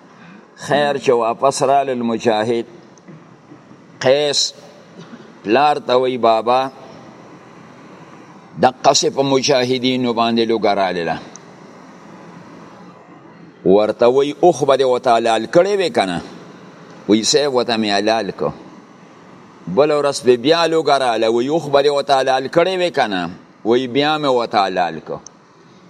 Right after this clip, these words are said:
بله ورځ به بیا لوږه راله، وی، «اوښ به دې ورته حلال کړی وی که نه؟» وی، «صاحب، بیا مې ورته حلال کو.» وی، بله ورځ به بیا لوږه راله، وی، «اوښ به دې ورته حلال کړی؟» وی، «زه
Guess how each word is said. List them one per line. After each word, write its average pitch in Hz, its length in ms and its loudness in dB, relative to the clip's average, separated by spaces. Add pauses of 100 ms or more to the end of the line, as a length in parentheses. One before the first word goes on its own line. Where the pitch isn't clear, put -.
بله 135 320 2
ورځ 143 320 -4
به 120 100 4
بیا 143 300 0
لوږه 147 300 0
راله، 107 520 -2 (720)
وی، 110 280 0
«اوښ 160 280 0
به 151 140 2
دې 147 140 -2
ورته 139 240 -2
حلال 131 300 -2
کړی 170 320 -2
وی 160 140 -2
که 139 160 -2
نه؟» 127 120 -2
وی، 120 200 -2
«صاحب، 151 360 -2
بیا 160 240 0
مې 156 100 -4
ورته 139 260 0 (100)
حلال 110 340 -2
کو.» 85 260 -6 (760)
وی، 113 200 0
بله 143 360 -2
ورځ 135 280 -6
به 113 120 -2
بیا 151 340 -2
لوږه 143 340 -2
راله، 120 280 -2
وی، 117 180 -4
«اوښ 156 200 -4
به 123 140 0
دې 123 100 -4 (280)
ورته 110 220 -4
حلال 113 280 -4
کړی؟» 143 260 0 (100)
وی، 117 140 -4
«زه 117 240 -4